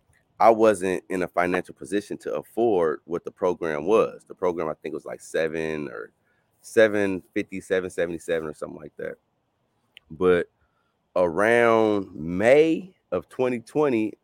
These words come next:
May or June of twenty twenty, he dropped a special to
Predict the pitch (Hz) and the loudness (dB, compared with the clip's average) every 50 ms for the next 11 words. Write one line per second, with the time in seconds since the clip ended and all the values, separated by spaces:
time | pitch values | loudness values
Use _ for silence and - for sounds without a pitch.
0 | _ _ 87 98 107 120 127 123 113 101 78 78 98 110 113 113 101 90 - _ | _ _ -4 0 2 2 2 2 0 -2 -2 -4 -4 -2 -2 -2 -4 -6 -8 _
1 | 110 101 98 95 - - 123 117 107 101 - 104 90 107 104 90 - _ 90 - | -6 -6 -6 -6 -8 -6 -4 -4 -4 -4 -6 -8 0 2 2 2 2 _ -10 -18
2 | - - _ 117 123 127 - - 80 76 76 - _ _ _ _ _ _ _ _ | -18 -4 _ 2 2 2 0 -4 -10 -10 -10 -12 _ _ _ _ _ _ _ _
3 | _ _ _ _ - - 90 85 85 82 80 82 76 | _ _ _ _ -10 -8 -6 -6 -6 -6 -8 -10 -12